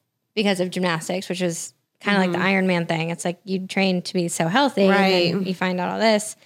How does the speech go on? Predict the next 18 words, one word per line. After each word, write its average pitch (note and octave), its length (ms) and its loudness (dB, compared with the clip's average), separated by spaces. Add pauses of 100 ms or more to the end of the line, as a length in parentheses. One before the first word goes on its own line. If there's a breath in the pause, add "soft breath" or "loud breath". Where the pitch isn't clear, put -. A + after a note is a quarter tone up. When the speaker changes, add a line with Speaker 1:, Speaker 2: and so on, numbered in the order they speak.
(380 soft breath)
Speaker 1:
get G#3+ 120 -2
pregnant G#3 320 2
again. G3 480 2 (640)
And A3+ 140 4
then A#3 100 6
our G3+ 120 4
marker G3+ 460 4
was, F#3+ 480 2 (1120)
they G3 140 0
don't A#3 160 4
know A3+ 140 4
why, F#3+ 680 2
but G#3+ 140 2
every G3+ 240 2
once G3 240 2
in G3+ 80 0
a - 20 2
while, F#3+ 420 2